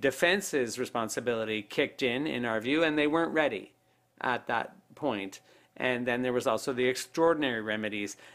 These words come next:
and all of that, in our view, shifted the responsibility for the delays onto the defense.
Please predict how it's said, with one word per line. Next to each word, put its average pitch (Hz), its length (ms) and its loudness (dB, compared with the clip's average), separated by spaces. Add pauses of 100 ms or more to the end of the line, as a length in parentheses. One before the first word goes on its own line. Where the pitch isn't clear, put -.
and - 220 -4
all 170 240 6
of 127 160 0
that, 110 600 -2
in 123 220 -4
our 127 340 0
view, 113 320 -6 (180)
shifted 117 840 0 (360)
the 123 360 0
responsibility 127 760 2
for 131 160 -2
the 120 140 2
delays 113 440 -2
onto 127 440 -2
the 117 100 -2
defense. 107 500 -6